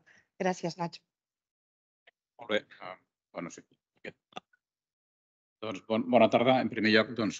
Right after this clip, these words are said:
Speaker 2: eh, gràcies per la invitació, doncs, a venir a complementar, no, l'excel·lent explicació que ha fet el, el Raül. La veritat és que em sento molt, molt orgullós de com ja té la tesi gairebé a punt, el, clarament. I, i, de fet, el Raül, de fet, no només ha explicat el, el,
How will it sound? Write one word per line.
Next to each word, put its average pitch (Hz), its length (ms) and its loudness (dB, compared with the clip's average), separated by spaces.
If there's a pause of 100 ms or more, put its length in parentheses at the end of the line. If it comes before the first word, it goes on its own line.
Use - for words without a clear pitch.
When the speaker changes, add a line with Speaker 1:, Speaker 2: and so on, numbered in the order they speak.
Speaker 2:
eh, 92 140 -2 (320)
gràcies 110 320 2
per 117 100 2
la 113 80 8
invitació, 107 540 4
doncs, 117 180 2
a 98 80 2
venir 104 320 6
a 101 60 6 (100)
complementar, 117 640 8
no, 117 140 6
l'excel·lent 113 500 2
explicació 117 480 0
que - 80 0
ha - 80 -2
fet 107 240 2
el, 107 220 6
el 107 100 -2
Raül. 110 320 10
La 123 80 10
veritat 101 300 4
és - 20 -4
que 120 80 8
em 98 80 0
sento 110 240 6
molt, 110 320 8
molt 113 220 8
orgullós 117 500 8
de 117 160 2
com 110 240 -2 (480)
ja 127 80 2
té 127 160 8
la 127 160 10
tesi 123 240 2
gairebé 113 400 2
a - 80 -
punt, 135 240 10 (300)
el, 107 400 2 (100)
clarament. 107 460 6 (540)
I, 120 220 12
i, - 20 10
de 127 140 8
fet, 170 160 8
el 143 80 10
Raül, 135 240 8
de 131 100 6
fet, 127 140 4 (240)
no 117 140 0
només 120 160 4
ha 113 40 -4
explicat 117 400 2
el, 107 220 6 (160)
el, 107 140 -2